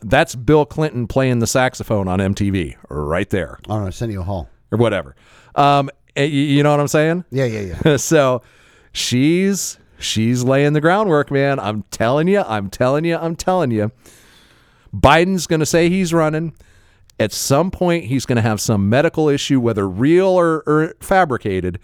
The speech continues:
Speaker 1: drop out of the race, and the Dems are just gonna hand the mantle after the primary is all over to Michelle Obama just to replace Biden, and there you go.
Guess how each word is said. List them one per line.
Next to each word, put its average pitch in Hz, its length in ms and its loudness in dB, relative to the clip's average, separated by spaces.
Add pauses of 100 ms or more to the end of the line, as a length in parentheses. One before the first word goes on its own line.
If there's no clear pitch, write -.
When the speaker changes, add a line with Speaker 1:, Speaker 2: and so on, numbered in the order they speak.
(640)
Speaker 1:
drop 135 380 4
out 170 120 4
of 170 60 -2
the 156 80 0
race, 123 480 -2 (360)
and 113 300 2
the 113 60 0
Dems 143 420 2
are 123 60 -4
just 127 180 -2
gonna 113 160 -2
hand 175 500 2
the 135 60 2
mantle 104 500 -2 (140)
after 135 260 0
the 170 80 -4
primary 165 680 0
is 135 180 0
all 151 280 2
over 123 360 2 (380)
to 139 120 2
Michelle 135 380 2
Obama 123 280 0
just 123 220 -6
to 131 100 0
replace 143 460 0
Biden, 147 500 0
and 101 280 -2
there 104 100 2
you 113 120 0
go. 85 220 -4